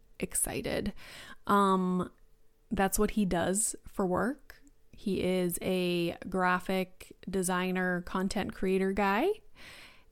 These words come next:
And I'm very excited because the podcast account is about to take a turn, and I think we're gonna be famous. Yeah, really excited. So I think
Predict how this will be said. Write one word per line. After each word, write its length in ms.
And 120
I'm 100
very 220
excited 440
because 440
the 100
podcast 480
account 340
is 140
about 440
to 640
take 220
a 40
turn, 580
and 140
I 120
think 1000
we're 320
gonna 180
be 100
famous. 760
Yeah, 280
really 400
excited. 520
So 640
I 80
think 640